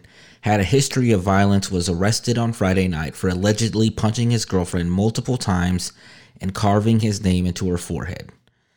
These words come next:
Yep, he carved his name into her forehead.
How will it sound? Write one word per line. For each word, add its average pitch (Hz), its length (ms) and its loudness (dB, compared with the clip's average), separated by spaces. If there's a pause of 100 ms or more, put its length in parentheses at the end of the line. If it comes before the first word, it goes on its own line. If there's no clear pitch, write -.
(960)
Yep, - 260 0 (600)
he - 80 -8
carved 107 260 2
his 127 140 0
name 120 160 6
into 117 160 0
her 123 80 2
forehead. 87 420 -2